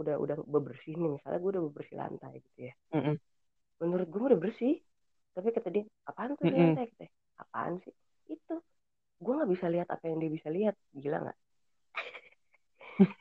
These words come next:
Speaker 1: Terus urusan masak.
Speaker 2: Terus yang masak
Speaker 1: Gue,
Speaker 2: siapa?
Speaker 1: gue pas da-, baru datang ke sini
Speaker 2: Kenapa?
Speaker 1: tuh, Nis, Nis, gue pas baru datang ke sini,
Speaker 2: Mm-mm.
Speaker 1: Nis, gue zero, Nis,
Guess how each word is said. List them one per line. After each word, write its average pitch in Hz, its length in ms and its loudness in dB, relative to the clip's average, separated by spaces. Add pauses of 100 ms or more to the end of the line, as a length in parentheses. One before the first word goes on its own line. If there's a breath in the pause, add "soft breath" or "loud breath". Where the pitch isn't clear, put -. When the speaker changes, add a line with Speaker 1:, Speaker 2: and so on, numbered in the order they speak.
Speaker 1:
Terus 180 180 -8 (400)
urusan 151 380 2
masak. 147 180 -2 (380 loud breath)
Speaker 2:
Terus 339 220 6
yang 240 120 12 (120)
masak 220 200 12
Speaker 1:
Gue, 277 80 2
Speaker 2:
siapa? - 300 8
Speaker 1:
gue 220 180 0
pas - 140 -18
da-, 139 180 2
baru 135 200 2
datang 143 240 -2
ke 151 120 -12
sini 147 140 4
Speaker 2:
Kenapa? 165 120 12
Speaker 1:
tuh, 151 120 8 (200)
Nis, 190 220 0 (680)
Nis, - 120 -10 (100)
gue 175 140 -6
pas 175 160 -10
baru 143 220 -2
datang 139 220 -6
ke 135 100 -12
sini, 147 140 -4
Speaker 2:
Mm-mm. 143 240 0
Speaker 1:
Nis, - 80 -6 (180)
gue 143 160 0 (220)
zero, 143 460 0 (140)
Nis, 139 180 -6